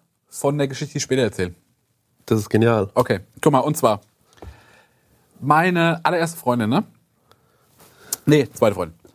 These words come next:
Speaker 1: Hab ich, ähm, kennengelernt und zwar, es war
Speaker 2: Tamara
Speaker 1: so
Speaker 2: Tarzan war das ja,
Speaker 1: Genau.
Speaker 2: ne?
Speaker 1: War so Blind Date-esque, ne?
Speaker 2: Ja.
Speaker 1: Und ich hab zu der Zeit, äh, für so eine Metal-Band ein Cover-Artwork gemacht.
Speaker 2: Cool.
Speaker 1: Ja. Und ich musste,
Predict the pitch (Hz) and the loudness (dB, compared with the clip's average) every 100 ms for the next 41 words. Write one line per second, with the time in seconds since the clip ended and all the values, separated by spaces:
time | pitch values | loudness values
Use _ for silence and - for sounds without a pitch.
0 | - 147 - - 160 - - 135 131 127 | -6 -6 -4 -4 -4 -6 -4 2 4 4
1 | 123 120 123 123 - _ _ _ - 160 | 2 2 0 -2 -6 _ _ _ -6 -2
2 | 165 160 - 131 - 131 131 - - 107 | 0 0 -2 -8 0 2 2 -4 -8 0
3 | 127 135 135 131 131 113 101 - - 101 | 4 4 2 0 0 -4 -6 -10 -10 -6
4 | 104 95 95 95 - _ - 131 123 123 | -4 -2 -2 -4 -8 _ 0 0 2 0
5 | 127 139 123 120 - 101 - - 120 214 | 0 0 -2 -2 -2 -6 -6 -6 -6 -6
6 | - - 120 127 - _ _ _ 131 139 | -10 -4 0 0 -2 _ _ _ -2 0
7 | 156 - 120 113 117 104 107 104 - 101 | -2 -4 0 2 2 0 2 0 -2 0
8 | 104 101 113 101 101 131 160 117 123 - | 2 0 -4 -2 0 0 2 0 -2 -4
9 | 104 110 104 107 _ _ _ _ _ _ | -6 -4 -6 -8 _ _ _ _ _ _
10 | - 131 123 90 - 87 69 73 - _ | -4 0 0 -2 -8 -12 -12 -14 -16 _
11 | _ _ _ _ _ - 202 214 - 92 | _ _ _ _ _ -10 -8 -10 -8 -8
12 | - - 120 120 151 175 170 165 165 | -6 -2 -2 2 2 2 4 2 2